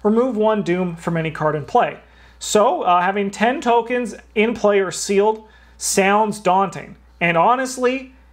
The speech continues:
it is, and also sometimes it isn't. But more often than not, it is. Um, the effect, however, is incredibly powerful to remove one Doom in play. Um, so this is one,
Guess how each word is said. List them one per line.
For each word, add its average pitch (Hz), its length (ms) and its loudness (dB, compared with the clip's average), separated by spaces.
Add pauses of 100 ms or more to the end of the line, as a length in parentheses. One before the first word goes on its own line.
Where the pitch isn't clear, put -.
(220)
it 254 160 2
is, 294 480 0 (120)
and 226 160 4
also 262 300 0
sometimes 247 760 0 (220)
it 214 160 4
isn't. 156 420 -4
But 196 220 2
more 233 180 2
often 247 320 0
than 214 140 -2
not, 175 360 0
it 170 180 -2
is. 170 440 -2 (460)
Um, 175 180 2
the 190 100 0
effect, 214 340 0
however, 175 540 0
is 156 440 -2 (100)
incredibly 151 920 -2
powerful - 720 -10
to - 100 -8
remove 151 360 -4
one 143 200 -4
Doom - 220 -10
in 165 100 -12
play. - 320 -12 (560)
Um, 160 360 -4 (440)
so 175 460 0
this 202 360 -2
is 226 160 -4
one, 190 640 -2